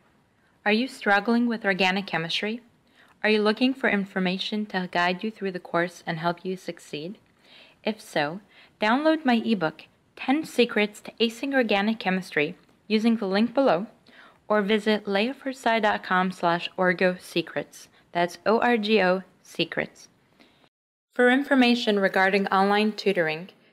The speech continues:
visit leah forsci dot com slash orgo tutor. That's O R G O tutor.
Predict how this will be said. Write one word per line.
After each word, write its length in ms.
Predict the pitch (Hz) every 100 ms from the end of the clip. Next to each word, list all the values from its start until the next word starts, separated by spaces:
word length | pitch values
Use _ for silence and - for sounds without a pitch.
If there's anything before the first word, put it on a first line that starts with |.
| _ -
visit 300 | 196 208 202
leah 260 | 196 226
forsci 480 | 240 254 - 220 214
dot 220 | 214 208
com 340 | - 165 170 -
slash 460 | - 180 170 170 -
orgo 380 | 185 185 190 185
tutor. 380 | - 156 156 - - - _ -
That's 280 | 175 175 -
O 160 | 202 226
R 200 | 233 220
G 260 | 196 220 202
O 240 | 180 180 185 -
tutor. 440 | - 156 - -